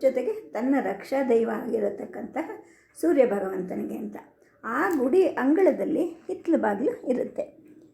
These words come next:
ಈ ಸತ್ಯಭಾಮೆ ಅನ್ನೋಳು ಸ್ವಲ್ಪ ಕುಳ್ಳಗಿರ್ತಾಳೆ, ಸ್ವಲ್ಪ ದಪ್ಪ ಇರ್ತಾಳೆ. ಸಾಧಾರಣವಾಗಿ ಅಂದದ ಮುಖ ಅವಳದು. ಬಿಳಿ ಕಮಲದ ಹಾಗೆ ಯಾವಾಗಲೂ ಬೆಳಗ್ತಾ ಇರುತ್ತೆ ಅವಳ ಮುಖ. ಆದರೆ ಇವತ್ತು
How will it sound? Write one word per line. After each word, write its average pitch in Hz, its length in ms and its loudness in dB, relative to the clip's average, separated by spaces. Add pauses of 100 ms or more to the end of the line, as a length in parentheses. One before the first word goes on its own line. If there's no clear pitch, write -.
(220)
ಈ 302 420 4 (440)
ಸತ್ಯಭಾಮೆ 262 680 2
ಅನ್ನೋಳು 247 380 0
ಸ್ವಲ್ಪ 208 340 -4
ಕುಳ್ಳಗಿರ್ತಾಳೆ, 240 880 0
ಸ್ವಲ್ಪ - 240 -8
ದಪ್ಪ 233 420 -6
ಇರ್ತಾಳೆ. 233 560 -2 (460)
ಸಾಧಾರಣವಾಗಿ 262 720 2 (300)
ಅಂದದ 262 340 6
ಮುಖ 214 200 -4
ಅವಳದು. - 600 -6 (260)
ಬಿಳಿ 320 240 4
ಕಮಲದ 285 520 2
ಹಾಗೆ 233 320 0
ಯಾವಾಗಲೂ 226 440 0 (440)
ಬೆಳಗ್ತಾ 240 380 2
ಇರುತ್ತೆ 196 380 -4
ಅವಳ - 160 -2
ಮುಖ. - 240 -4
ಆದರೆ 262 440 -2
ಇವತ್ತು 285 640 -2